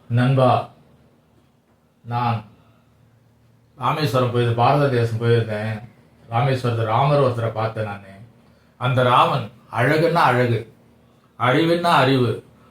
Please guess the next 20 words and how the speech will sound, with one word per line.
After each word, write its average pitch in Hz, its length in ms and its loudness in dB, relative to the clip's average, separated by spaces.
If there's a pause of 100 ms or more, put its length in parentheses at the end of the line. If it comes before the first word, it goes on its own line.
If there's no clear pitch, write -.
அவருடைய 131 300 2
வார்த்தைகள் 170 500 2
வார்த்தைகளா, 147 560 2
வேத 156 320 4
வார்த்தைகளாவே 139 720 2
இருக்கு. 113 440 -2 (720)
பண்புன்னா 175 380 0
அப்படி 139 300 0
ஒரு 131 140 2
பண்பு, 120 480 -2 (420)
அரவணைப்புன்னா 160 760 0 (360)
பாசம், 127 480 -2 (840)
ஏற்றுக்கொள்ளுதல், 143 880 2 (340)
தஞ்சை 151 300 0
மாநகரை 156 320 2
காப்பாத்துற 160 560 0
தகுதி 139 460 -2
எல்லாமே 208 600 0
அவருக்கு 147 300 0
இருக்கு" 139 500 -4